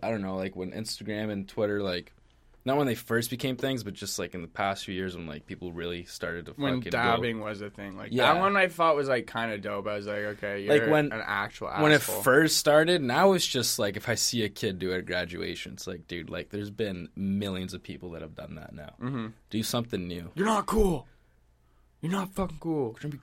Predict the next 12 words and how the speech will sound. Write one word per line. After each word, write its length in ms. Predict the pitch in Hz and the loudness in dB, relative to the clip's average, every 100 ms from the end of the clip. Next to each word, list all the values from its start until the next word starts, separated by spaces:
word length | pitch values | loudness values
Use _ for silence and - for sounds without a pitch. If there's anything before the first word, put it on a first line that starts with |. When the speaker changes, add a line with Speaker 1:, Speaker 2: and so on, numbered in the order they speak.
| - | -6
Speaker 1:
cool, 220 | 151 143 | -6 -4
bro. 280 | 113 73 - _ - - _ | -8 -8 -10 _ -20 -20 _
Yeah, 160 | 139 135 | 0 2
no, 160 | 135 | 0
it's 120 | 95 - | 0 -2
just 160 | 131 | 0
fucking 260 | 131 120 107 | 0 0 0
dust 280 | 95 92 - | -2 -2 -4
now. 220 | 87 82 - | -8 -8 -8
Like, 220 | 85 87 | -6 -2
I 100 | 95 | -4
just, 340 | 95 92 - | -4 -10 -12